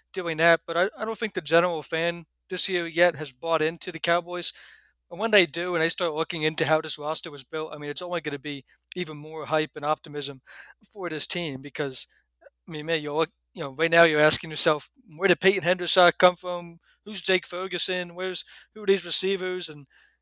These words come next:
you know, we know about Parsons being a first-round pick and even exceeding, you know, if, if, if it's possible to exceed expectations as a first-round pick, he's found a way. And then everybody else on this defense, Dan Quinn's getting the absolute most out of. So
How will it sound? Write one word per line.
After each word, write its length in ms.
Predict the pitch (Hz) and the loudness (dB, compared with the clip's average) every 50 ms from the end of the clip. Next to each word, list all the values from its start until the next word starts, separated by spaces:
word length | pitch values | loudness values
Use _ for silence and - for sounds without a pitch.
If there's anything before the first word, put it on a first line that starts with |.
| _ _ _ - | _ _ _ -12
you 60 | 185 | -10
know, 80 | 160 147 | -8 -6
we 100 | 151 170 | -2 0
know 120 | 180 180 | 0 0
about 220 | 170 151 160 151 - | 2 0 -2 -4 -4
Parsons 360 | 165 160 156 - - 143 143 | -4 -4 -2 -2 -4 -4 -4
being 180 | 156 160 156 | -6 -6 -6
a 40 | 147 | -8
first-round 500 | - 160 156 147 - - 156 147 135 - | -10 -10 -8 -6 -4 -4 -4 -4 -6 -6
pick 240 | - 147 147 143 - | -4 -4 -4 -4 -4
and 200 | 147 139 139 147 | -8 -14 -14 -14
even 340 | 175 170 151 151 139 127 _ _ _ | -14 -12 -12 -12 -14 -16 _ _ _
exceeding, 560 | - 151 - - 185 170 151 156 147 143 147 _ _ _ _ | -10 -6 -2 -2 -2 -2 -2 -4 -6 -8 -12 _ _ _ _
you 80 | - 151 | -14 -14
know, 40 | |
if, 100 | 143 - - - | -12 -14 -16 -20
if, 120 | 202 - | -20 -20
if 180 | - - 185 175 | -20 -18 -14 -14
it's 100 | 170 - | -12 -2
possible 400 | - 202 208 208 196 - 196 180 | 2 4 4 4 4 0 -4 -8
to 80 | 165 156 | -10 -8
exceed 440 | 147 - - 185 185 180 175 160 _ - - - - _ _ - | -4 -2 -2 -2 -2 -2 -4 -8 _ -20 -20 -20 -20 _ _ 2
expectations 640 | 185 165 - - 170 156 - 170 170 - - 165 143 | 2 2 2 2 -2 0 2 4 4 4 2 -2 -6
as 60 | 143 | -16
a 40 | 147 | -16
first-round 460 | - 170 165 156 - - 151 147 139 | -16 -14 -14 -8 -4 -4 -4 -4 -4
pick, 200 | - 170 156 - | -4 -4 -4 -4
he's 200 | - 175 180 - | -4 -8 -8 -6
found 280 | - - 156 151 143 139 | -4 -4 -4 -4 -6 -8
a 40 | 139 | -6
way. 280 | 139 151 147 139 143 - _ - - - - - - _ _ _ - | -2 -2 -2 -2 -2 -6 _ -18 -20 -20 -20 -20 -20 _ _ _ -8
And 80 | 160 | -4
then 80 | 156 156 | -2 -2
everybody 380 | 156 147 151 143 160 147 151 | -2 -2 -4 -8 -4 0 2
else 200 | 156 165 165 - | 2 2 0 -2
on 120 | 170 151 143 | -4 -4 -4
this 140 | 147 - - | -4 -4 -4
defense, 440 | - 160 147 - 151 147 139 - | -4 -4 -6 -6 -8 -6 -6 -4
Dan 220 | - 156 151 147 143 | -2 -2 -2 -2 -2
Quinn's 340 | - - 156 151 151 147 - | -6 -8 -8 -6 -4 -4 -4
getting 280 | - 160 143 147 147 | -2 -2 -2 -2 -4
the 120 | 143 143 143 | -2 -2 -2
absolute 340 | 143 - - - 139 131 | -2 -4 -8 -16 -16 -16
most 300 | 131 139 147 156 - - | -14 -10 -8 -6 -2 -2
out 180 | 151 139 135 131 | -2 -2 -2 -4
of. 140 | 139 143 139 | -8 -10 -8
So 260 | - - 160 151 | -8 -6 -6 -8